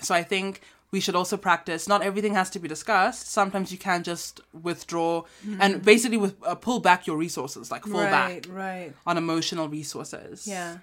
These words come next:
Speaker 1: That's my opinion.
Speaker 2: Do you know, I, I hear what you're saying. I think where I struggle with that is, um, like, I'm still mad at you, bitch.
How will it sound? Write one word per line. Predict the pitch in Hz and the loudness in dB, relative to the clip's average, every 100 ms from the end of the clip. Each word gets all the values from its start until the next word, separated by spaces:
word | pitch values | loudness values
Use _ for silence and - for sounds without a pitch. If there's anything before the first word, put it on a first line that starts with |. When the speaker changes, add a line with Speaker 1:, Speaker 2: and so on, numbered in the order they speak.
| _ | _
Speaker 1:
That's | - | -14
my | 165 139 | -8 -8
opinion. | 147 131 120 - | -8 -12 -12 -8
Speaker 2:
Do | 190 | 2
you | 277 | 4
know, | 302 320 339 | 6 6 4
I, | 262 262 262 | 2 0 0
I | 247 | -2
hear | 233 302 | 2 2
what | 339 | 2
you're | 311 | 0
saying. | - 226 220 165 | 0 2 2 0
I | 165 | -2
think | 254 240 | -2 -2
where | 185 214 202 | 2 2 4
I | 262 | 2
struggle | - 262 233 | 2 0 0
with | 208 190 | 0 0
that | 196 185 185 | 0 0 -2
is, | 180 185 175 165 - | -6 -4 -4 -6 -4
um, | 180 175 165 165 165 _ _ _ _ _ _ _ - - | -2 0 -2 -6 -10 _ _ _ _ _ _ _ -12 -4
like, | 220 202 - | -2 -2 -6
I'm | 247 | -8
still | 294 403 | -4 0
mad | 294 339 | 2 2
at | 453 | 2
you, | 311 | 0
bitch. | 285 330 523 - - - - | 0 0 -2 -4 -4 -4 -8